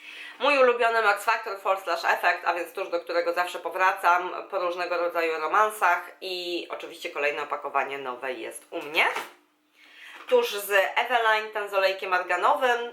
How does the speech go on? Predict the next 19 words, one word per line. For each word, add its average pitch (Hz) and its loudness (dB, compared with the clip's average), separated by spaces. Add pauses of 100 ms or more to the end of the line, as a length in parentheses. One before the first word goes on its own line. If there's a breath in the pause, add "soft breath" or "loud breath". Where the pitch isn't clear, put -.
(100)
Eveline 175 0
Cosmetics 214 -6
Extension. 214 -2
Wydawało 208 2
mi 226 -10
się, 233 -8
że 196 2 (100)
ten 202 -4
zielony, 220 4
który 175 -2
kupiłam, 170 0
jest 180 -8
lepszy, 170 0
ale 220 2
powiem 233 -4
wam, 220 0
że 214 -8
chyba 190 0
nie. 143 -6